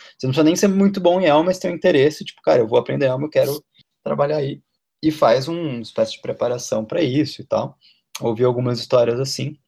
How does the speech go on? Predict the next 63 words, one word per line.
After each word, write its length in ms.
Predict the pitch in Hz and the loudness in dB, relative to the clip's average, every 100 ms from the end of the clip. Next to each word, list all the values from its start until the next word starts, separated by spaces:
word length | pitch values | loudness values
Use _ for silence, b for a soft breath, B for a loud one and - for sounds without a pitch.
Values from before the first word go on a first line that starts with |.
| _ _ - | _ _ -8
E, 240 | 123 127 | -4 0
no 120 | 139 | 0
geral, 360 | 151 160 139 135 | 2 4 6 4
assim, 280 | 123 - 113 | 2 -4 -8
quem 220 | - 139 | -4 -2
vai 160 | 117 120 | -2 -2
mexer 260 | 113 120 | -4 -6
com 140 | - 123 | -4 -2
Elm, 200 | 127 175 | 0 -2
acho 100 | 180 | -2
que 80 | 151 | -2
vai 80 | 139 131 | -2 -2
mexer 440 | 131 127 135 123 | -4 -4 -2 -2
majoritariamente 1120 | 113 117 123 123 127 120 107 117 110 113 - | -2 0 0 0 -4 -4 -2 -2 -2 -6 -8
com 140 | 170 156 | -4 0
Elm, 240 | 143 214 - _ b _ | 2 0 -4 _ b _
mas 160 | - 147 | -4 0
vez 180 | 143 151 | 2 4
ou 80 | |
outra 300 | 135 151 165 | 4 4 2
vai 180 | 151 131 | 2 0
ter 200 | 135 135 | 0 -6
que 120 | 135 | -4
resolver 360 | 139 139 123 110 | -4 -2 -2 -2
algum 200 | 117 113 | -2 -4
problema 460 | 113 120 110 113 110 | -6 -2 0 0 -2
de, 320 | 110 110 101 | -4 -4 -6
de, 300 | - 104 101 | -8 -6 -6
de 100 | 101 | -6
um 80 | 104 | -4
C 140 | 110 | -2
S 220 | 113 - | -2 -2
S, 400 | - 113 117 - | 0 0 -2 -4
alguma 240 | 107 117 139 | -8 -6 -6
coisa, 300 | 123 131 151 | -2 -2 -4
porque 260 | 156 156 156 | -10 -8 -6
no 80 | |
fim 220 | 156 147 143 | -6 -4 -2
é 80 | |
interface, 680 | 147 147 123 - 104 101 - | -2 -2 -4 -4 -4 -6 -16
né? 60 | 101 | -18
Então, 260 | - 110 104 | -14 -14 -14
tu 300 | 110 107 104 _ _ _ _ | -12 -12 -12 _ _ _ _
pode 340 | 104 104 104 | 0 2 0
receber 680 | 98 101 113 98 101 131 107 | -2 -2 -2 0 2 4 2
já 260 | 101 101 | 0 -2
uma 400 | 110 98 98 - | -2 -4 -12 -18
espécie 360 | - - 104 - | -20 -10 -10 -8
de 60 | 104 | -6
wireframe, 560 | 101 101 - 104 120 | -6 -6 -6 -6 -4
H 160 | 101 104 | -8 -12
T 120 | 110 | -12
M 120 | 107 | -8
L, 180 | 101 104 | -6 -6
C 120 | - | -8
S 120 | - - | -12 -12
S 120 | - | -12
funcionando, 420 | 131 175 147 165 | -8 -4 -2 -2
mas 140 | 165 | -2
sempre 160 | 151 139 | -2 0
vai 100 | 156 | 2
ter 140 | 156 | 2
aqueles, 540 | 147 - 143 147 139 | 0 0 -2 -2 -4